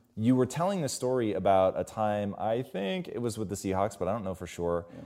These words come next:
Speaker 1: where one guy just went ballistic. He was just seeing red,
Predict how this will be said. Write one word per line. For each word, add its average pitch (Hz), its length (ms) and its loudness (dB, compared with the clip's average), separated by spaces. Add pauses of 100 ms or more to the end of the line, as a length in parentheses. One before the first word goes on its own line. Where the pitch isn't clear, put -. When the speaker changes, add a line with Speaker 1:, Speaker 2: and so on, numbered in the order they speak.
(160)
Speaker 1:
where 104 500 8
one 127 320 6
guy 110 160 8
just 95 200 -4
went 95 260 -2 (360)
ballistic. 107 500 6
He 95 60 -8
was 92 140 -4
just 101 260 -4
seeing 135 400 0
red, 107 540 6